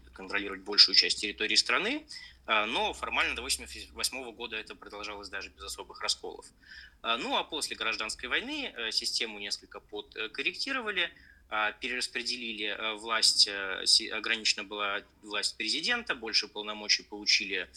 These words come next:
кабинет министров и премьер-министр, а также, э, спикер парламента.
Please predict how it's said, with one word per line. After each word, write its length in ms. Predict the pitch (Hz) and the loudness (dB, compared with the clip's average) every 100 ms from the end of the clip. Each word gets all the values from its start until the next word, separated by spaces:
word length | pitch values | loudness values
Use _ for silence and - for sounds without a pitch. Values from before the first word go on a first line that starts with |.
| - - | -20 -12
кабинет 420 | - 110 110 - | -6 0 0 0
министров 540 | 110 107 107 - 107 - | -6 2 2 2 -4 -6
и 280 | 104 104 | -4 -2
премьер-министр, 840 | 104 113 110 113 127 190 302 - 180 | -2 -4 -2 -2 0 0 2 2 2
а 100 | 127 | -2
также, 600 | - 202 180 170 156 151 - | 0 0 2 2 2 0 -2
э, 180 | 110 104 | -2 -2
спикер 360 | - 160 139 | -2 -4 -4
парламента. 640 | - 120 107 95 - - | -2 -2 0 -2 -4 -18